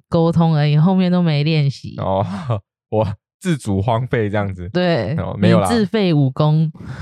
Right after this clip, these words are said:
Speaker 2: <laughs> 那个，<laughs> 都已经打通了，然后又，又，又放在旁边废。
Speaker 1: 对。
Speaker 2: 嗯，没有啦。不过，呃，说实在，专业的事情还是让专业的来。
Speaker 1: 嗯。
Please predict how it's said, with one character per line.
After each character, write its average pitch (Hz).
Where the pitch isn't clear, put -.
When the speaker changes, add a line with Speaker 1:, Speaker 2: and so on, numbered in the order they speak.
Speaker 2:
<laughs> 180
那 254
个， 302
<laughs> -
都 180
已 -
经 165
打 107
通 139
了， 123
然 110
后 127
又， 127
又， 127
又 135
放 123
在 117
旁 104
边 95
废。 -
Speaker 1:
对。 160
Speaker 2:
嗯， 90
没 110
有 110
啦。 95
不 104
过， 113
呃， 101
说 139
实 120
在， 110
专 180
业 170
的 113
事 123
情 95
还 104
是 110
让 110
专 104
业 104
的 87
来。 85
Speaker 1:
嗯。 180